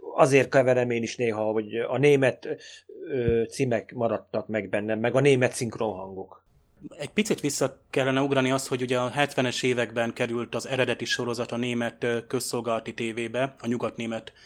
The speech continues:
Speaker 2: Z D F-ről beszélünk, ahol is, ö, nagyon sok epizódot kihagytak, tehát gyakorlatilag szinte egy válogatást, ö,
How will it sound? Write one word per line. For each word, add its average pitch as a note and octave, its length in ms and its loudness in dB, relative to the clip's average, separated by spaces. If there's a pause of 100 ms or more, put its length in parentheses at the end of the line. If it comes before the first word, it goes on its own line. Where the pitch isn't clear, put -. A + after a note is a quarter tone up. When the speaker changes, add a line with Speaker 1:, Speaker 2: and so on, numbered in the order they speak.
(440)
Speaker 2:
Z - 100 -4
D B2 160 -2 (160)
F-ről A#2 180 -6
beszélünk, B2 760 -2 (400)
ahol C3 300 0
is, C3 240 2
ö, C3+ 140 4 (300)
nagyon C3+ 360 2
sok - 180 -8
epizódot A#2+ 480 0
kihagytak, D3 420 2
tehát B2 180 2
gyakorlatilag B2 420 0
szinte B2+ 300 -2
egy A#2+ 100 0
válogatást, A#2 840 2
ö, A#2 120 2